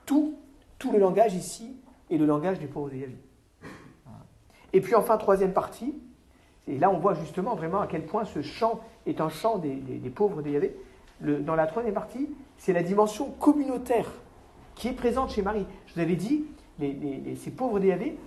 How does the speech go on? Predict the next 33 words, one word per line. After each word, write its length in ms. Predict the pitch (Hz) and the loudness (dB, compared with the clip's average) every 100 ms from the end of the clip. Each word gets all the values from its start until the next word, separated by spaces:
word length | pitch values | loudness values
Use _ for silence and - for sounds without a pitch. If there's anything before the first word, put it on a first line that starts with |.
| - | -8
ont 140 | 151 151 | -2 -2
un 60 | |
sentiment 400 | 147 202 190 190 | -2 -6 -4 -4
très 160 | 185 220 | -2 -4
fort 220 | 233 247 | -2 0
d'appartenance 800 | 196 180 180 202 196 302 - - - - - | 2 2 2 2 2 2 -4 -14 -20 -20 -10
à, 120 | 165 151 151 | -4 -2 0
à 100 | 143 | -2
ce 140 | - | -4
groupe 340 | 151 202 302 - - - - - 165 | -4 0 0 -2 -10 -20 -20 -14 -6
où 80 | |
ils 60 | 180 | -4
sont 160 | - 175 | -4 -4
tous, 460 | 277 277 - - - - - | -2 -2 -4 -12 -18 -20 -6
où 40 | |
ils 80 | 151 | 0
partagent 340 | 156 - 165 - | 2 0 -2 -4
tous 140 | 294 | -4
ces 180 | 285 175 | -2 -4
dispositions 520 | 185 - 202 185 208 | -4 -4 -4 -2 2
d'âme. 280 | 185 147 131 - - - - | 4 4 2 -10 -18 -16 -8
Et 60 | 139 | 0
bien 160 | 214 | 0
là, 100 | 285 | 0
c'est 140 | 277 262 | -2 -6
le 60 | |
cas. 260 | - 220 - - - - | -2 -2 -2 -12 -20 -8
Dans 80 | 165 | -4
la 60 | 156 | 0
dernière 340 | 233 247 226 | 0 0 -4
partie, 480 | 208 - - 302 - - - | -6 -8 -6 -6 -6 -12 0
Marie 320 | 175 190 277 | 2 4 2
souligne 560 | 277 - 226 226 359 | 0 -2 0 2 2